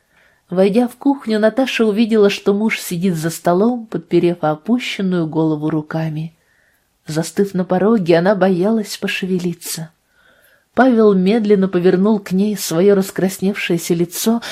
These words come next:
и посмотрел на неё полными слёз глазами. Наташа заметила, как выпирают бугорками у краёв челюсти его желваки. Но лицо его не было злым.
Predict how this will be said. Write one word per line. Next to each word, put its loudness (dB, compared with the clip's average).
и 2
посмотрел 2
на 2
неё 2
полными -2
слёз -4
глазами. -6
Наташа -2
заметила, 0
как -4
выпирают 2
бугорками 2
у 0
краёв 0
челюсти -2
его 0
желваки. -6
Но 0
лицо 0
его 2
не 0
было -2
злым. -4